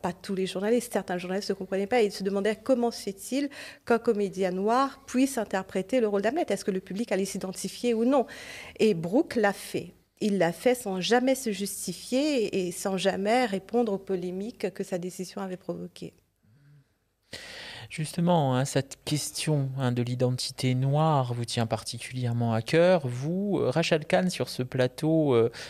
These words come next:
Speaker 2: était, était l'invité de Fais voir la bête il y a pas longtemps, et puis dans la presse, euh, parlait de, de millefeuille, là, concernant, en met-, en faisant un pas de côté, justement, par rapport à son identité noire. Et, euh,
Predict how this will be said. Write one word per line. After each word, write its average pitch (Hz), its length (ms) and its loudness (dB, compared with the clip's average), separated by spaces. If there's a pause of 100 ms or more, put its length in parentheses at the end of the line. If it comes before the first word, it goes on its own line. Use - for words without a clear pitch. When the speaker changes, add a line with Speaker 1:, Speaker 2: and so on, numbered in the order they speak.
(160)
Speaker 2:
était, 104 340 -2
était 110 200 2
l'invité 123 360 0
de 131 60 -8
Fais 123 100 0
voir 113 180 2
la 123 80 0
bête 127 280 0
il - 20 -2
y 117 40 2
a 113 40 2
pas 117 140 2
longtemps, 170 480 2
et 135 40 0
puis - 160 -8
dans 139 120 2
la 123 120 4
presse, - 580 0
euh, 120 100 2
parlait 143 400 2
de, 135 200 0
de 127 120 2
millefeuille, 143 680 6
là, 120 120 2
concernant, 120 560 -2
en 123 140 -2
met-, 131 180 0
en 143 100 2
faisant 175 240 4
un 175 100 4
pas 180 120 4
de - 80 -4
côté, 165 320 0
justement, 139 460 -4
par 139 140 -2
rapport 135 280 0
à 139 60 2
son 131 180 -4
identité 131 560 -2
noire. 165 380 2 (520)
Et, 180 360 2
euh, 156 600 2